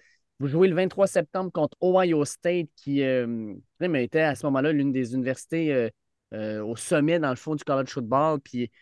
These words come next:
le match extra serré que vous perdez à la fin, mais un match où, crime, euh, t'as vu sur le terrain peut-être un des joueurs, euh, qui va gagner l'Iceman, Marvin Harrison Junior. Semaine après contre Duke, vous gagnez ça dernière minute. Louisville, vous perdez. Après ça, vous jouez contre le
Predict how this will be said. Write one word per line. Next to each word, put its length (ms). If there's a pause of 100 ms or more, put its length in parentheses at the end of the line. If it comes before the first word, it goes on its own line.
(300)
le 100
match 240
extra 280
serré 360
que 80
vous 180
perdez 240
à 100
la 120
fin, 300
mais 220
un 160
match 320
où, 60
crime, 280
euh, 80 (320)
t'as 80
vu 100
sur 140
le 120
terrain 360
peut-être 260
un 140
des 240
joueurs, 400
euh, 80
qui 120
va 120
gagner 260
l'Iceman, 400
Marvin 320
Harrison 340
Junior. 480 (520)
Semaine 260
après 240
contre 280
Duke, 280
vous 100
gagnez 240
ça 160
dernière 460
minute. 640 (400)
Louisville, 440
vous 140
perdez. 400
Après 180
ça, 140
vous 100
jouez 220
contre 260
le 100